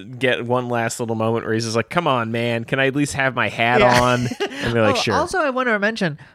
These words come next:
Speaker 2: uh, all of this is in Spanish.
Speaker 1: Yes. Yes.
Speaker 2: With
Speaker 1: What the
Speaker 2: no
Speaker 1: fuck?
Speaker 2: subtitles.
Speaker 1: No su-, well, I mean, they didn't invent subtitles yet, but I
Speaker 2: I
Speaker 1: mean,
Speaker 2: know.
Speaker 1: like, they, they, they, they,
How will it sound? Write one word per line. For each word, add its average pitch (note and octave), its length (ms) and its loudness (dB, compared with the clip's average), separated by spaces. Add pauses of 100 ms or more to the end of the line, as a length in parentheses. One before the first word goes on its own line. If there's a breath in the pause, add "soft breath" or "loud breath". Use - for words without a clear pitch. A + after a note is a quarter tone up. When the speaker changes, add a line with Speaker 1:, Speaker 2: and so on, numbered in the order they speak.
(140 loud breath)
Speaker 2:
uh, F3+ 260 2 (200)
all B3 240 2
of G3+ 80 -2
this F#3+ 180 -4
is E3+ 140 -6
in E3+ 120 -2
Spanish. C3+ 600 -4
Speaker 1:
Yes. C4 540 -2 (380 loud breath)
Yes. C4 420 2
Speaker 2:
With G#3+ 220 2
Speaker 1:
What G#3 200 2
the - 120 4
Speaker 2:
no C4 220 4
Speaker 1:
fuck? F3 240 2
Speaker 2:
subtitles. F3 420 0
Speaker 1:
No A#3 160 4
su-, - 180 0
well, E3 120 0
I F3 60 4
mean, E3+ 180 0
they D#3+ 80 2
didn't C#3 180 4
invent F#2 340 -2
subtitles - 540 -6
yet, - 200 0 (260 loud breath)
but D#3 120 2
I D#3+ 60 0
Speaker 2:
I - 20 0 (140)
Speaker 1:
mean, C#3 80 0
Speaker 2:
know. - 120 0
Speaker 1:
like, A#2+ 200 2
they, D3 420 0
they, D3+ 180 -4
they, E3 240 -4
they, D#3+ 540 -12